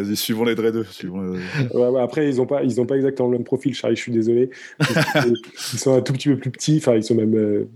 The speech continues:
Speaker 2: beau-, ceux qu'on, ceux qu'on des dreads, là, notamment en Afrique du Sud, ils sont beaucoup plus petits. C'est des, des petits blacks, euh, super électriques et, euh, qui sont, euh, hyper forts techniquement. Et ça, par contre, ça, par contre, ça te, il me semble que c'est, c'est plus ton profil, ça.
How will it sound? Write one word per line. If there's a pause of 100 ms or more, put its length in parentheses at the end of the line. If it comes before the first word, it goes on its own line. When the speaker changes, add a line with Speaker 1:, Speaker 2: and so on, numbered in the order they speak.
Speaker 2:
beau-,
ceux
qu'on, (140)
ceux
qu'on
des
dreads,
là,
notamment
en
Afrique
du
Sud,
ils
sont
beaucoup
plus
petits. (320)
C'est
des,
des
petits
blacks,
euh, (140)
super
électriques (600)
et,
euh,
qui
sont,
euh, (100)
hyper
forts
techniquement.
Et
ça,
par
contre,
ça,
par
contre,
ça
te,
il
me
semble
que
c'est,
c'est
plus
ton
profil,
ça.